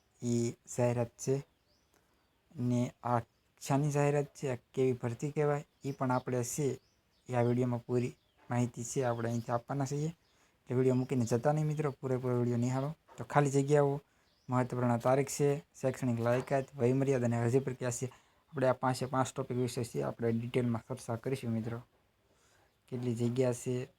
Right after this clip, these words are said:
અથવા મહત્વપૂર્ણ તારીખ કઈ રીતના હોય અને આગળ તો આપણે તે વયમર્યાદા શું હોય છે એ પણ આપણે ડિસ્કસ કરીએ. તો વીડિયો છેલ્લે સુધી નિહાળો અને મજા આવે તો લાઈક પણ કરતા જજો. એ ડબલ આઈ એમ એસ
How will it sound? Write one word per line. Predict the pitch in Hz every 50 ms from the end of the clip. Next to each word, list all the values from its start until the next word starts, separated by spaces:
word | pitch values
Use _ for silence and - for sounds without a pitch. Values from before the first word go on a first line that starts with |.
| _ _ -
અથવા | 120 - 120 117
મહત્વપૂર્ણ | 117 117 120 120 120 127 - - 117 113
તારીખ | 117 120 120 120 120 113
કઈ | 131 127 120
રીતના | 123 120 - 127 123
હોય | 120 120 123 127 131 - _ -
અને | 117 117 113 113 113 113 113 113 117 - _ _ _ _ _ _ _ _ _ _ _ _ _ _ _ _ _ - - - 123
આગળ | 131 127 110 110 104 - _ _ _ _ _ _ _ _ _ _ _ _ _ _ _ _ _ _ _ _ _ _ _ -
તો | -
આપણે | 123 120 - 123 117
તે | 113 - 123
વયમર્યાદા | 123 123 120 117 123 131 135 131 123 131 123 120 120
શું | 113 - - 127 120 117
હોય | 113 113 110
છે | 113 - -
એ | - 139 135
પણ | - 123 120
આપણે | 117 113 120 117
ડિસ્કસ | 117 117 117 - - - 123 117
કરીએ. | - 135 131 131 127 123 123
તો | 120 - 120
વીડિયો | 120 127 127 123 123 113
છેલ્લે | - _ _ - - 139 135 123
સુધી | 123 135 135
નિહાળો | 131 135 147 156 165 170
અને | 156 135 131
મજા | 123 123 127 123 131
આવે | 131 127 123
તો | 123
લાઈક | 117 120 123 120 -
પણ | - 120
કરતા | 117 117 113 123 131
જજો. | 127 131 131 131 143 147 147 _ _ _ _ _ _ _ _ _ _ _ _ _ _ _ _ _ _ _ _ _ _ _ 180 - _ _ -
એ | 151 156 160 151
ડબલ | 131 131 - - 135 135 135 139 139 135
આઈ | 131 135 - - _ -
એમ | 135 135 139
એસ | 143 147 143 - - -